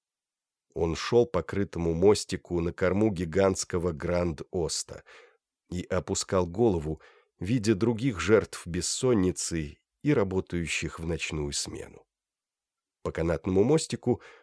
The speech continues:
он перебрался на правый борт Саргановых вод. Над его головой медленно плыл освещенный дирижабль. Где-то неподалеку свистел гудок, стучал паровой молот, ночные работы.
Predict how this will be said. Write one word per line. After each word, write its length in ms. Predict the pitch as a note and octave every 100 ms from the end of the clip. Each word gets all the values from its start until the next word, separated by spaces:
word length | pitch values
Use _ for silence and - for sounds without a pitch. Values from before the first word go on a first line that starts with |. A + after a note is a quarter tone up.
| -
он 180 | D#3 E3+
перебрался 580 | C#3 C3 B2+ B2 - A2
на 140 | G#2
правый 400 | - A#2 G#2+ F#2+
борт 380 | E2 F#2 F2+ -
Саргановых 720 | - D#2+ C#2+ D#2 D2+ D2 -
вод. 360 | - - _ _ _ _ _ _ _ _ _ _ _ -
Над 180 | F2
его 220 | D2+ F2 F2
головой 480 | F2+ F#2 G2 A2+
медленно 600 | E2 F#2 A2 F2+ E2+ E2
плыл 360 | E2 G2+ A2 F#2
освещенный 760 | D#2+ - F2 - - G2 E2+
дирижабль. 680 | D#2+ E2+ E2 D#2 D#2 - - - - _ _ _ _ _ _
Где-то 360 | F2+ G2+ E3 B2+
неподалеку 640 | G#2+ A2+ G#2 A#2 D3 F#2+
свистел 540 | F2 E2 E2+ - B2 F2+
гудок, 680 | E2+ D2+ G#2 G#2 - - _ _
стучал 520 | - - E2 - G#2+ G#2+
паровой 440 | E2+ D#2 D2+ D#2
молот, 600 | E2 G#2 G#2+ E2+ - - _ _ -
ночные 480 | D2+ D2 - B2 F#2+
работы. 580 | E2 D2+ F2 D#2+ C#2+